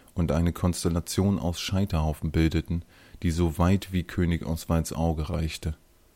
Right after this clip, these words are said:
„Ich hatte versprochen, dass meine Stullenbäume die Antwort auf diese Hungersnot bringen würden“, knurrte Oswald. „Sie beklagen sich doch über die Hungersnot, nicht wahr?“ Dribbin, der betragte Ratgeber des Königs, spürte, wie sich ihm die Kehle zuschnürte.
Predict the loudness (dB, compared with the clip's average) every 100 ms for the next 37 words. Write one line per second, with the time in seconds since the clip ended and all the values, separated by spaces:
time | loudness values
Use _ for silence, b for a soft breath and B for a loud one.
0 | b b b b b b b b b _
1 | -10 -2 0 0 -2 -2 -2 -4 -2 -2
2 | 0 0 2 2 2 2 2 4 4 4
3 | 4 4 4 4 4 2 2 0 0 -2
4 | 0 2 2 2 2 0 -2 -2 -2 2
5 | 2 2 2 2 0 -2 _ _ -14 -2
6 | 2 2 0 -2 -4 -2 0 0 -2 -12
7 | b b b b b b b b 2 4
8 | 4 2 2 2 4 2 2 0 0 0
9 | 2 2 4 4 4 4 4 4 2 2
10 | -2 0 0 2 0 -8 _ _ b b
11 | b _ _ _ _ b b b b b
12 | b b 0 4 6 4 2 2 2 0
13 | 0 0 0 0 2 2 2 0 2 2
14 | -2 0 2 4 2 0 0 2 2 0
15 | 0 0 0 2 0 0 0 2 -2 -4
16 | -2 0 2 0 -4